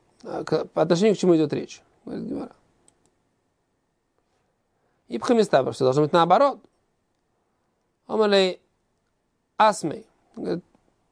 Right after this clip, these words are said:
коля дворим нирим хепех, дешейну хая бахраюсен, да ашем нинху тфей, мишени хая бахраюсен, мы боули хаевы, бешель гавуа, вали фотры, бешель эдет. Должно быть наоборот, нужно обязать его, когда он обязан с-, человеку, а свободен, когда он обязан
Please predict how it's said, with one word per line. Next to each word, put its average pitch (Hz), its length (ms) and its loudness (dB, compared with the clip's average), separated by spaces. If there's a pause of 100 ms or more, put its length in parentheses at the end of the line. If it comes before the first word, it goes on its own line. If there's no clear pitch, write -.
коля 208 200 0
дворим 190 320 2
нирим 185 300 2 (160)
хепех, 160 400 0
дешейну 175 400 2
хая 180 240 4
бахраюсен, 143 640 -4 (460)
да 151 260 2
ашем 143 460 0
нинху 143 360 0 (260)
тфей, 233 480 0
мишени 147 300 -4
хая 196 220 4
бахраюсен, 196 560 -2 (460)
мы 151 100 -4
боули 202 420 4
хаевы, 147 420 0
бешель 180 420 0
гавуа, 131 520 2
вали 143 220 -2
фотры, 233 380 2
бешель 165 260 -2
эдет. 202 320 -2 (1300)
Должно 147 200 -2
быть 190 100 0
наоборот, 220 440 4
нужно 156 200 -2
обязать 180 280 4
его, 185 100 0
когда 160 160 2
он 165 60 4
обязан 160 340 2
с-, - 160 -12
человеку, 156 440 2
а - 360 -4
свободен, 165 420 4
когда 156 180 0
он 156 80 0
обязан 165 360 0